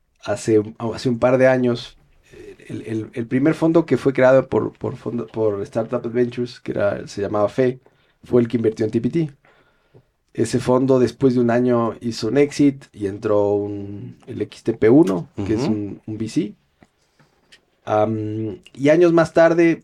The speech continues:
Speaker 1: vuelve este mismo club o, o empresarios que habían hecho este fondo,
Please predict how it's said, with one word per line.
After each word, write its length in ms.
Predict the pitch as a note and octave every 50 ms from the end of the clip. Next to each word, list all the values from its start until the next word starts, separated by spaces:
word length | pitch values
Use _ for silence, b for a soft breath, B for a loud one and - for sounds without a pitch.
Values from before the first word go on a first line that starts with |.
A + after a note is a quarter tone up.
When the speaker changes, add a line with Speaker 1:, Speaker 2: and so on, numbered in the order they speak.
| _ -
Speaker 1:
vuelve 520 | A#2+ A#2 A#2+ B2+ C3 C3+ C#3+ C#3 B2+ - _ -
este 260 | A#2 A#2 A#2+ - C#3+
mismo 600 | C3+ C#3 C#3 C3+ C#3 C3+ C3+ C3 B2+ B2 - - _ _ _ _ _ _ _ _ _ _ _ _ _ _ _ _ _ _ _ _ _ _ _
club 440 | - - C#3 D#3 E3+ F3 E3+ D3+ C3
o, 420 | A#2+ A2+ G#2+ G#2+ G#2 G#2 G#2 G#2+
o 500 | - - G#2+ A2 G2+ F#2+ F#2+ - - F2+
empresarios 540 | G#2+ - - A2 - - C3 C3 D3 C#3+ C#3
que 100 | - B2
habían 460 | G2+ G#2+ A#2 A#2 A#2+ A#2+ A2+ A2 - -
hecho 220 | A#2+ A#2 A2+ -
este 180 | A2+ - - A#2+
fondo, 400 | A#2 C3 C3 C3 C3 C3+ B2+